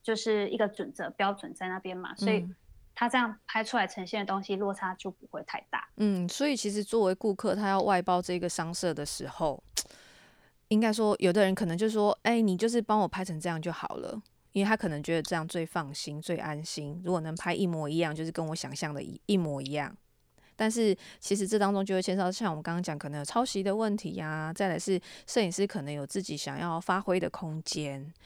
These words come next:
Speaker 1: 对，对，
Speaker 2: 所以可能还是会像，
Speaker 1: 对。
Speaker 2: 就像我们平常在外包给摄影师的时候，因为好好拍也常在做外包的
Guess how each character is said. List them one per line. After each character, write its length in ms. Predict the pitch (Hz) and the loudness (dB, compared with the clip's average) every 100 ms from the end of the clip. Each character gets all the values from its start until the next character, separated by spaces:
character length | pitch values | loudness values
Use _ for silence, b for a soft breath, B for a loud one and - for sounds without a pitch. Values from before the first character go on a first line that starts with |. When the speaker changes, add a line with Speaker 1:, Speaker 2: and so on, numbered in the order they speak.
| B | B
Speaker 1:
对， 100 | - | -6
对， 20 | 208 | 0
Speaker 2:
所 100 | 196 | 4
以 180 | 190 190 - | 4 4 0
可 140 | 165 | -4
能 180 | 151 151 | -6 -6
还 180 | 170 165 | -4 -2
是 140 | 247 | 2
会 140 | 294 | 4
像， 260 | 277 - 294 | 4 4 0
Speaker 1:
对。 60 | - | 0
Speaker 2:
就 100 | - | -2
像 180 | 277 285 | 4 4
我 60 | 185 | 4
们 120 | 151 | 0
平 160 | 170 175 | -4 -2
常 160 | 185 160 | 0 2
在 100 | 185 | 4
外 200 | 185 175 | 6 4
包 280 | - 160 160 | 4 2 0
给 200 | - 147 | -4 -6
摄 180 | - 175 | -2 -2
影 140 | - | -4
师 160 | - 147 | -6 -6
的 100 | 143 | -4
时 180 | - | -6
候， 200 | - - | -4 -4
因 80 | 180 | -2
为 80 | 180 | -2
好 160 | 185 175 | 2 2
好 80 | |
拍 220 | 170 - 160 | 2 0 -2
也 80 | |
常 180 | 143 143 | -2 -6
在 180 | 156 151 | -6 -6
做 180 | - 156 | -4 -4
外 140 | 151 | -2
包 160 | 143 147 | -4 -6
的 200 | - 170 | -6 -10